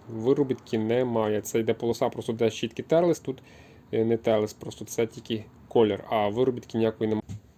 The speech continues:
А на цьому я своє маленьке відео закінчую. Все, що хотів показати, показав.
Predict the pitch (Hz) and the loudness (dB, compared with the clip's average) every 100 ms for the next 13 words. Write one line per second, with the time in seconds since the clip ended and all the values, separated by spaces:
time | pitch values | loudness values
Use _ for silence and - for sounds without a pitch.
0 | - 160 160 165 214 165 143 135 - 139 | -4 2 4 6 6 8 6 4 4 2
1 | 135 131 135 127 123 131 147 151 208 185 | 2 0 -2 -6 -2 -2 -2 -2 -2 -2
2 | 190 151 - 156 131 - 131 - - 120 | -4 -4 0 2 2 -2 -6 -6 -8 -6
3 | 120 - 123 117 120 - - 131 170 156 | -6 -4 -2 -2 -2 -4 -4 -2 -2 2
4 | 190 196 175 | 4 4 2